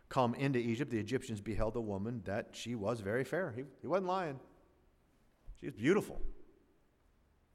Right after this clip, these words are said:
"The princes also of Pharaoh saw her and commended her before Pharaoh. And the woman was taken into Pharaoh's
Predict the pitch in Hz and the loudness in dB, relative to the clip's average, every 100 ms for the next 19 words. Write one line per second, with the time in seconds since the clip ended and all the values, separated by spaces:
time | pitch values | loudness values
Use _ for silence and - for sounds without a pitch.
0 | _ - - 127 185 180 151 139 131 135 | _ -20 -6 10 12 12 12 10 10 10
1 | 202 143 - 117 113 139 - 113 101 104 | 6 4 4 4 4 2 2 2 4 2
2 | 147 110 104 - 110 101 113 160 160 101 | 2 0 -4 -4 -2 0 0 0 0 0
3 | 95 87 76 - _ _ _ _ - 98 | -2 -6 -8 -16 _ _ _ _ -10 2
4 | 110 92 131 110 78 67 - _ _ _ | 2 2 -2 -4 -6 -12 -20 _ _ _
5 | _ _ _ _ _ _ - 104 95 90 | _ _ _ _ _ _ -10 -4 -4 0
6 | 120 165 175 170 - 101 101 101 101 113 | 2 2 0 -4 -2 -4 -4 -6 -6 -6
7 | 120 - 101 92 87 85 | -8 -8 -8 -8 -8 -12